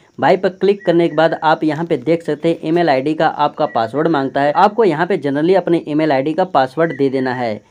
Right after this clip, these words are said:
उसके बाद यहाँ पे वेरीफाई पर क्लिक कर देना है। उसके बाद यहाँ पे येस अलाउ पे क्लिक कर देना है।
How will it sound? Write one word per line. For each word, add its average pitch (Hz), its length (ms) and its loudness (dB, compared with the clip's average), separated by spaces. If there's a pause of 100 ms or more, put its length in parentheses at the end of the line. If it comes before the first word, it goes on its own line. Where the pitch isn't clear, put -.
(180)
उसके 190 220 0
बाद 220 160 4
यहाँ 196 180 0
पे 202 120 0
वेरीफाई 147 440 0
पर 185 140 -4
क्लिक 180 320 -2
कर 175 120 2
देना 170 280 2
है। 180 140 2
उसके 170 340 -4
बाद 170 200 4
यहाँ 147 180 -2
पे 151 100 -6
येस 131 300 -2
अलाउ 135 340 0
पे 165 160 -2
क्लिक 147 360 -6
कर 135 120 -2
देना 123 240 -4
है। 110 160 -4